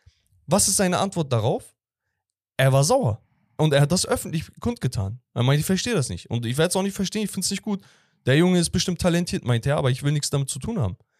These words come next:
Er wollte ihn nicht als Veteran coachen. Warum? Und seine, in, in seinem Kopf ist, „Ich hab's noch drauf.“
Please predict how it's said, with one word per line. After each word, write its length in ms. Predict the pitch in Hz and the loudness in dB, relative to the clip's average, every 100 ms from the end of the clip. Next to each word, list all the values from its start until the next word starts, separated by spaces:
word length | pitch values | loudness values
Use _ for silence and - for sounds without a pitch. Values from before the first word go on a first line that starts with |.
| _ | _
Er 140 | - 131 | 0 2
wollte 260 | 175 175 | 4 2
ihn 140 | 160 160 | 0 0
nicht 180 | 147 - | 0 -2
als 300 | 143 - 135 | -2 -2 -2
Veteran 400 | 135 151 143 139 | -2 -2 -2 -2
coachen. 380 | 175 190 110 | -4 -4 -4
Warum? 320 | 107 131 196 - _ _ _ _ _ _ _ | -2 -2 -4 -8 _ _ _ _ _ _ _
Und 160 | - 139 | 0 2
seine, 200 | 156 151 | 2 0
in, 160 | 151 143 | -2 -2
in 140 | 131 | 0
seinem 220 | 131 214 233 | 0 0 0
Kopf 240 | 220 214 | -4 -4
ist, 240 | 262 - - _ | -8 -8 -12 _
„Ich 160 | - - | -4 -2
hab's 200 | 208 - | 0 -2
noch 120 | 131 | -4
drauf.“ 440 | - 170 107 - | -4 -4 -4 -8